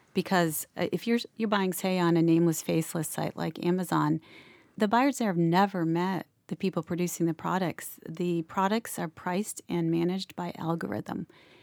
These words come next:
and they will put you in business and out of business as quickly as it suits them. Whereas Glenn's business or our businesses and, and what Dave would hope for in terms of a retailer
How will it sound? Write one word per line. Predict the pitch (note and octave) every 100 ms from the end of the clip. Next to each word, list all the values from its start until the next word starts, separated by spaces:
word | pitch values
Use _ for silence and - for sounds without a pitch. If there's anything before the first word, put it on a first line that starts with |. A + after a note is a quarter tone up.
| _ _
and | E3 E3
they | D#3+
will | E3 -
put | E3+ F3+
you | - D#3
in | G3+ C4
business | C4 A#3+ B3+ -
and | A#3 G3+
out | F#3
of | G3 E3
business | E3 F3 D#3+ -
as | D#3+ -
quickly | - G#3+ - G3+ F#3+
as | F3+ - -
it | F3 E3+ -
suits | - - -
them. | - - - _ - - _ _ -
Whereas | F#3 F3+ F3+ E3 - - _ _ _
Glenn's | A3+ A3 G#3 -
business | D#3 D3 D#3 F#3 - -
or | E3 E3 -
our | F3
businesses | E3+ E3 E3 D#3 - E3 D#3
and, | E3 D#3+
and | - D#3+
what | D#3 -
Dave | D#3+ D#3+
would | D#3
hope | E3 -
for | - F3+
in | F3
terms | - E3 D#3
of | E3+
a | E3+
retailer | A#3 C#4 - E3 E3 D#3+